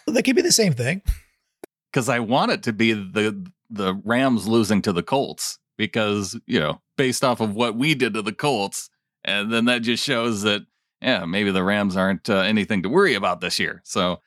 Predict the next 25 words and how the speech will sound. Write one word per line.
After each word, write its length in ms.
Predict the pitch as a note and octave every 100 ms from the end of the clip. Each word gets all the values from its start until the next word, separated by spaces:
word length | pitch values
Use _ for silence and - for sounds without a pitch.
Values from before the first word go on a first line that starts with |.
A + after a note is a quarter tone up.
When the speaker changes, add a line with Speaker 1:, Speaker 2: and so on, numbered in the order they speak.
| _ _ _ -
Speaker 2:
that 140 | C#3+
would 120 | D#3+
be 120 | C#3+
my 160 | C3+ A2
preference. 760 | - E3 D#3 D#3+ D#3 C#3+ - - _ _ -
The 100 | A2
team 320 | - F#3 F#3
that 140 | D#3+
I 360 | C#3 B2+ A2+ G2+ _ _ _ _ _ _ _ _ _ _
would 200 | A#2 A#2 -
think 280 | - C#3 C3
is 240 | A2 G2+ G#2+ F#2+ -
most 360 | A#2 A#2+ -
likely 640 | F#2+ F#2 G#2 A#2+ - B2 A#2
to 120 | A2+
lose, 760 | A2 A2+ A2+ A#2 A#2 - - - _ _ _ _ _ _ -
hmm. 220 | G2+ F2 D#2 - _ _ _ _ _ _
San 260 | - D#3 D#3
Fran 160 | F3 D3
going 180 | C#3+
on 100 | C#3
the 80 | C3+
road 320 | A#2 B2 C3 B2+
to 60 |
Philly? 400 | A#2 C3 C3+ C#3